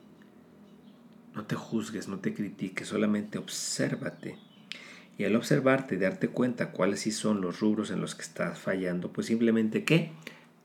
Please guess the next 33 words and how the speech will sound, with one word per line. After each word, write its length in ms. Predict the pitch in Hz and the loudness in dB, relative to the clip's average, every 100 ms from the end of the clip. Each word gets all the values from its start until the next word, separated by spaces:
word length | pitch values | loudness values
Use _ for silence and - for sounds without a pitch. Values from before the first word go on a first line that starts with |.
| _ | _
Corregirlos. 2250 | - 117 113 - - _ - - - - 98 - - _ - - - 85 80 73 73 - - - - - - | 2 2 2 -6 -20 _ -14 -6 -2 0 -2 -4 -12 _ -20 -18 -8 -6 -4 -4 -6 -8 -12 -20 -20 -20 -14
De 120 | - 120 | 2 2
eso 140 | 127 | 2
se 160 | - - | -4 -4
trata 360 | 98 104 - | -2 -2 -2
la 160 | 80 76 | -2 0
vida, 320 | 82 87 80 | 0 0 0
amigas, 520 | 78 80 82 80 - | -2 -2 -2 -4 -4
amigos, 600 | 80 78 82 82 78 - - - - - _ | -2 -2 -2 -4 -8 -10 -14 -20 -20 -20 _
de 100 | - | -10
corregir 600 | - - - - 104 107 - - - - - - - | -6 -4 -4 -4 -4 -4 -8 -20 -20 -20 -20 -20 -12
esos 240 | - - | -10 -6
aspectos 540 | 110 - - - - - | -8 -4 -6 -4 -6 -4
que 100 | - | -8
estorban, 600 | - - 92 87 87 87 - - - - - | -6 -4 -2 0 -2 -6 -12 -20 -20 -20 -8
que 100 | - | -2
nos 140 | 95 | 0
limitan 580 | 87 90 98 95 104 107 - - - | 2 2 2 2 0 0 -4 -12 -10
y 100 | - | 0
que 140 | 113 | 4
nos 120 | 110 | 6
vamos 340 | 117 151 170 160 | 6 4 4 2
enfrentando 800 | - - 92 92 113 107 95 | 2 0 -2 -2 0 0 -2
justamente 560 | 98 113 - 117 104 107 | -4 -6 0 2 2 0
a 20 | |
esas 160 | 110 107 | -4 -4
situaciones 560 | 101 92 - 101 101 | -6 -6 -4 -4 -6
con 160 | - 98 | -6 -6
personas 560 | - - 117 113 95 - | -6 -4 -2 -2 -2 -4
con 220 | - 92 | -4 -4
las 140 | 87 | -4
que 120 | - | -6
vivimos 580 | 85 85 90 87 123 - | -4 0 0 0 -2 -4